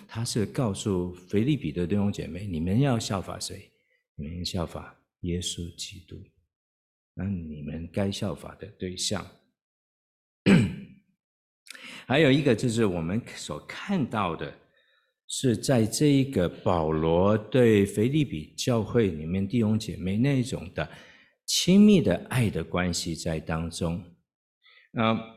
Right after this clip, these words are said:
<clears throat> 腓立比教会是保罗在第二次他宣教那个旅程当中建立的一个教会。那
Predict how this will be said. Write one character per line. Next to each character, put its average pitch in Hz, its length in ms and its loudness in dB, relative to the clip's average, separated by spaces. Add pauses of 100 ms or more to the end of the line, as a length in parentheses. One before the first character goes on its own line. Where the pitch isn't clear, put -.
(180)
<clears throat> - 960 -4
腓 151 120 4
立 202 120 8
比 110 140 4
教 123 200 4
会 113 200 6
是 113 240 0
保 82 220 0
罗 92 180 2
在 101 200 2
第 120 240 2
二 110 120 2
次 98 300 -2
他 113 460 -2 (460)
宣 160 420 -2
教 139 460 -2 (220)
那 123 160 2
个 92 160 2
旅 85 200 -2
程 85 280 -2
当 104 180 2
中 107 180 2
建 104 280 2
立 87 100 0
的 80 100 -6
一 80 140 -4
个 107 80 -2
教 90 220 -2
会。 90 280 -2 (560)
那 135 220 2